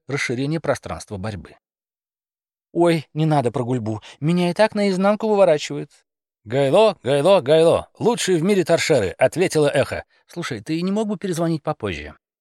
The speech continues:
«А ты держишь мобильник у самого уха? Смотри, будь осторожна. Сотовые телефоны разрушают Д Н К. Ученые делали опыты на мышах. Мобильники увеличивают их смертность на семьдесят пять процентов. Я купил себе специальную ушную прокладку,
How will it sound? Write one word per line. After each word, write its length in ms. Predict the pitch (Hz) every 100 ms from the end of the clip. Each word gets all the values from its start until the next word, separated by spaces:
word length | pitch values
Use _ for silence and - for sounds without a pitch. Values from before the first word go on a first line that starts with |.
| _
«А 140 | 117
ты 140 | 113 135
держишь 420 | 117 151 143 -
мобильник 420 | 123 123 156 143
у 60 | 127
самого 340 | - 139 127
уха? 380 | 127 175 - - _ - _
Смотри, 400 | - 113 107 90
будь 180 | 87 -
осторожна. 560 | 120 104 73 - 71 _ _ - _
Сотовые 380 | - 147 143 139
телефоны 540 | 113 110 - 135 98
разрушают 600 | - 123 123 - 131 127
Д 100 | 117
Н 120 | 120
К. 240 | 113 143 - _ _ _ - - _
Ученые 460 | 139 - 170 156 131
делали 360 | 147 143 139 -
опыты 360 | 165 156 135
на 120 | 135
мышах. 480 | 139 - 92 82 - - -
Мобильники 800 | 120 131 117 143 156 110 - 87
увеличивают 720 | 135 139 143 160 - 160 151
их 80 | 131
смертность 640 | - 123 120 - 117 -
на 160 | 135 135
семьдесят 480 | - 135 147 151 -
пять 160 | 127
процентов. 600 | - 139 - 147 - _ _ _ -
Я 80 | 127
купил 300 | - 120 135
себе 240 | - 117
специальную 500 | 107 113 - 110 117
ушную 300 | 107 - 101
прокладку, 520 | 92 101 - - -